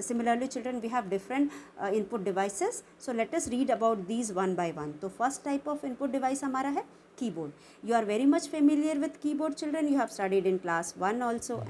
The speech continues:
and two also। आपने कीबोर्ड देखा भी है और आपने यूज़ भी किया है। तो कीबोर्ड क्या है? What is a keyboard? Keyboard is a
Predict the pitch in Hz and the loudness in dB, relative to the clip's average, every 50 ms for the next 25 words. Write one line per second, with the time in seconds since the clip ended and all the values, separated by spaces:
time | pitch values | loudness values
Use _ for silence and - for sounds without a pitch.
0 | 190 185 196 190 - 262 294 311 311 294 285 285 - 294 285 285 - - - - | -2 -2 -2 -2 0 0 2 4 4 4 2 2 0 -2 -2 -4 -6 -12 -20 -20
1 | - - - 190 190 - 202 185 - 214 208 180 214 226 214 170 - 190 196 196 | -10 -6 -6 -6 -2 -2 -2 -2 -2 -4 -4 0 0 0 0 2 2 0 0 2
2 | - 302 302 285 277 277 254 247 285 339 - - - - - 226 226 226 226 233 | 0 0 2 4 4 4 4 4 0 -4 -6 -12 -20 -10 -6 -2 0 0 0 2
3 | - 311 392 320 240 196 202 214 233 226 185 170 165 226 208 - - 170 165 151 | 4 4 4 4 4 2 0 0 0 0 -2 -2 -2 -4 -4 -4 -4 -6 -6 -6
4 | 151 160 151 143 - - - - - - 285 285 - 302 311 285 381 381 370 381 | -6 -8 -10 -12 -14 -16 -20 -12 -6 -4 -4 -2 0 0 2 4 4 4 4 2
5 | - 349 330 311 330 370 349 262 240 254 285 - 349 330 349 349 - - 330 320 | 0 0 0 0 0 -2 0 0 0 0 2 2 2 2 2 0 0 2 0 2
6 | 285 370 427 - - - - - - - - - 220 196 170 190 185 165 170 165 | 2 0 -2 -4 -6 -16 -20 -20 -20 -18 -10 -8 -4 -2 0 0 2 0 0 0
7 | 170 285 403 | 0 0 0